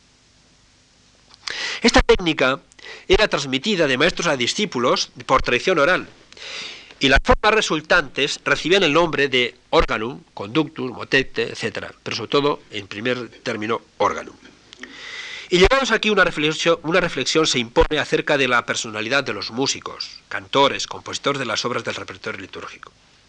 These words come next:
Los compiladores carolingios y mozárabes del canto litúrgico atribuyeron, como ya lo saben, a San Gregorio Magno, unos, o a los padres visigóticos, otros, la composición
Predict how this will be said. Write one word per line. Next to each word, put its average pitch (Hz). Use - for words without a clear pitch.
Los 147
compiladores 156
carolingios 147
y 120
mozárabes 117
del 107
canto 131
litúrgico 110
atribuyeron, 165
como 110
ya 117
lo 117
saben, 123
a 123
San 131
Gregorio 170
Magno, 156
unos, 110
o 151
a 113
los 101
padres 143
visigóticos, 131
otros, 131
la 131
composición 131